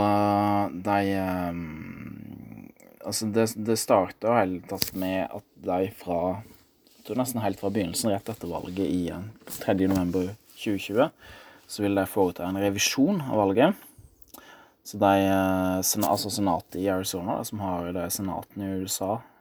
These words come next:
i de ulike statene som har makt til å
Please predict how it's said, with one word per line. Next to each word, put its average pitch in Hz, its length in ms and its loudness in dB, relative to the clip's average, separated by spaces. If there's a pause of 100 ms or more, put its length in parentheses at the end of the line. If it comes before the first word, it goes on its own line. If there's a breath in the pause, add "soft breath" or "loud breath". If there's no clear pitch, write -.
(140 loud breath)
i 95 240 -6
de 98 240 -8
ulike 95 240 -6
statene 98 400 -6
som 104 140 -6
har 90 180 -2
makt - 540 -6 (100)
til 98 240 -4
å - 80 -4